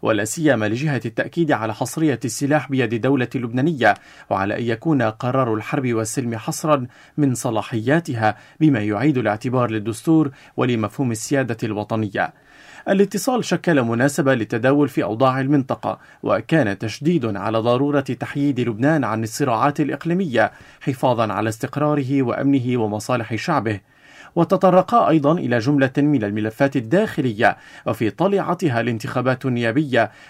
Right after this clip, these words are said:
وضرورة إتمامها في موعدها،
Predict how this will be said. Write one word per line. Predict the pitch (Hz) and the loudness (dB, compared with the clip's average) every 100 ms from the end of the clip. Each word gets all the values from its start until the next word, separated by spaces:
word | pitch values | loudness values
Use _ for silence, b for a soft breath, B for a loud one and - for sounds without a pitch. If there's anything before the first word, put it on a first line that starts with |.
| - | 0
وضرورة | 135 107 110 123 120 160 131 113 127 | 2 2 0 0 2 2 0 -2 -6
إتمامها | 123 123 143 156 143 110 101 | -10 -8 -2 0 0 -2 -4
في | - | -4
موعدها، | 117 113 110 160 156 165 | -2 0 0 -2 0 0